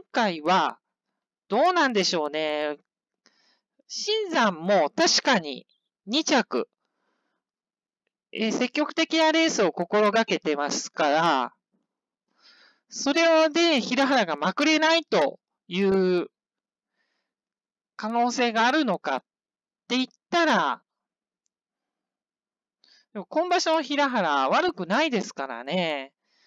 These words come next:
弥彦も比較的、準決勝こそ、あの、敗れ去りましたが、それ以外は一着取ってますから。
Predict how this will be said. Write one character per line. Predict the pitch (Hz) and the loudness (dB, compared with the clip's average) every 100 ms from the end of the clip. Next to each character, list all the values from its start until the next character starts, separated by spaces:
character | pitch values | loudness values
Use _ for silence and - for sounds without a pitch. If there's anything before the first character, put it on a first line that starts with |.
| _ _ _ _ _ _ _ | _ _ _ _ _ _ _
弥 | 240 | -6
彦 | 277 - 381 | -6 -2 0
も | 381 381 349 339 | 2 2 2 0
比 | |
較 | - 320 294 | -2 -4 -4
的、 | 311 - 277 277 269 220 _ _ _ | -6 -2 -2 -2 -4 -8 _ _ _
準 | 196 220 311 | -14 -10 -4
決 | 349 - | -4 -2
勝 | 254 220 | -4 -4
こ | 202 | -6
そ、 | 175 151 117 - _ _ _ _ | -2 0 -2 -8 _ _ _ _
あ | 170 | -10
の、 | 165 | -6
敗 | 165 190 220 | -4 -2 -2
れ | |
去 | 240 262 | -2 -4
り | 254 | -2
ま | 269 | -2
し | 269 | -2
た | 226 | -4
が、 | 175 196 | -4 -4
そ | 233 | -4
れ | 269 | -2
以 | 277 | 0
外 | 247 165 | -2 -2
は | |
一 | 156 - | -4 -6
着 | 220 226 | -6 -6
取 | 226 226 | -4 -4
っ | |
て | - 151 | -4 -8
ま | 127 | -8
す | - | -10
か | - 123 | -10 -6
ら。 | 139 139 123 | -4 -4 -6